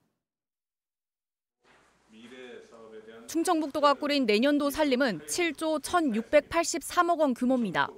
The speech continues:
올해 당초 예산보다 삼백구십사억 원, 영점육 퍼센트 늘었습니다. 물가 상승을 고려하면 사실상 긴축 재정입니다.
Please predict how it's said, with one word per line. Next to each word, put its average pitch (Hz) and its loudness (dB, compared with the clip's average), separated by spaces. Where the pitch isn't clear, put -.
올해 262 6
당초 247 0
예산보다 226 4
삼백구십사억 269 0
원, 151 -4
영점육 247 2
퍼센트 285 2
늘었습니다. 190 0
물가 262 4
상승을 294 0
고려하면 240 0
사실상 302 0
긴축 269 -2
재정입니다. 208 -2